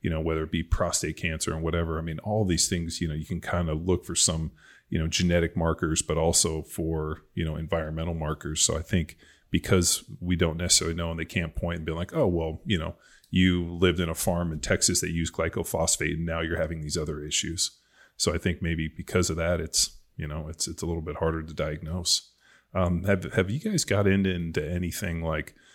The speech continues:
I mean, I was reading a bunch of stuff about crispr and gene editing, uh, you know, as ways to treat cancer. Have you guys,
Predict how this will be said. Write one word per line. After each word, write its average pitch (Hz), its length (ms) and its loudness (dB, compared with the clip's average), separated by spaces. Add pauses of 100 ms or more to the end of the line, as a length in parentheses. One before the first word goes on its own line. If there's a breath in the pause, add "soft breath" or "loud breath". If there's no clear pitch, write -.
(280 soft breath)
I 92 60 -4
mean, 85 200 2
I 82 40 0
was 82 180 2
reading 87 160 4
a 78 80 -2
bunch 82 200 4
of - 40 0
stuff - 180 2
about 78 220 -4
crispr 85 500 4
and 76 120 -4
gene 90 260 4
editing, 82 460 -2 (520)
uh, 76 180 -4
you 85 180 2
know, 80 160 -2
as 80 100 -4
ways 82 220 2
to - 80 -6
treat - 260 -4
cancer. 87 340 2
Have 80 100 -2
you 87 80 -6
guys, 85 520 4